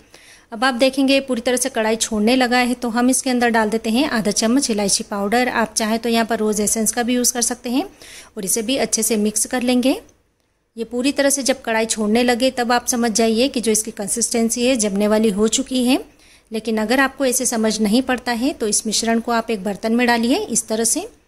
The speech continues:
और इसकी गोली बना के देखिए। ये देखिए इसकी गोली पूरी तरह से बन रही है, यानी जो इसकी कंसिस्टेंसी है बिल्कुल परफेक्ट है,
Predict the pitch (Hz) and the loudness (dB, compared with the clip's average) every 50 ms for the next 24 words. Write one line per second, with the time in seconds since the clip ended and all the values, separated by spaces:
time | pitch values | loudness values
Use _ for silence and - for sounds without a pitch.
0 | _ _ _ _ _ _ _ _ _ _ - 226 220 214 - - 269 285 277 208 | _ _ _ _ _ _ _ _ _ _ -10 -6 -4 -4 -4 -4 -4 -4 -2 0
1 | 214 220 214 226 240 240 240 240 233 233 254 220 240 226 226 - 269 381 415 302 | 0 2 4 4 4 4 4 2 2 0 0 0 0 0 -2 -2 -4 -2 0 0
2 | 214 208 185 208 196 - - 247 285 - - - - _ _ - 254 - - 240 | 0 0 0 -2 -4 -4 -4 -6 -6 -6 -8 -14 -20 _ _ -8 -6 -6 -4 -4
3 | 208 208 226 220 220 226 240 247 254 254 254 220 254 247 262 233 196 220 220 220 | -2 0 0 0 0 0 0 0 0 2 2 2 2 0 0 0 0 2 2 4
4 | 214 233 247 254 254 247 226 285 320 294 254 226 214 208 - 226 220 - - 233 | 4 4 2 2 2 2 2 2 4 4 4 4 2 2 0 0 0 0 -2 -4
5 | - - 214 226 - - 226 - - 240 233 240 226 - 247 240 269 302 277 240 | -8 -8 -4 -2 0 0 0 -2 -2 -2 -2 -2 -2 -2 0 0 2 2 2 0
6 | 220 - 233 226 - 226 208 170 - 233 233 226 - - 240 220 262 359 | 0 0 -2 -4 -4 -6 -10 -6 -4 -4 -4 -4 -4 -6 -6 -4 -4 -4